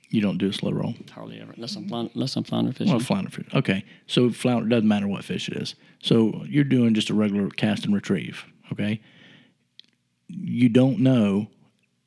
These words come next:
Speaker 1: when the fish is there, when the fish is ready to attack, but he realizes something ain't right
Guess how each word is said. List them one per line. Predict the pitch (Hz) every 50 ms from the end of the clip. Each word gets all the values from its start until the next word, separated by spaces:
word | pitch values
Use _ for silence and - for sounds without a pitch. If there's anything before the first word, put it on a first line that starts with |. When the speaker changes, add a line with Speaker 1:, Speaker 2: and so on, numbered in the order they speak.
| _ _ -
Speaker 1:
when | 104 110 107 110 113 110 110
the | 107 92
fish | - - - 110 110 - -
is | 113 107 98
there, | 107 110 120 120 - - - - _ - -
when | - 110 113 117 117 117 113 110 104
the | 104 101
fish | - - 131 123 110 - -
is | 110 107 107 101 - - _ _ _ _ _
ready | - 135 117 117 123 127 127 120
to | - - 113
attack, | 104 - - 131 160 160 143 117 - -
but | 113 113 107
he | 113
realizes | 117 120 123 135 135 123 113 107 107 107 101 107 107 107 - - -
something | - - - - 107 117 113
ain't | 107 101
right | 123 131 120 101 -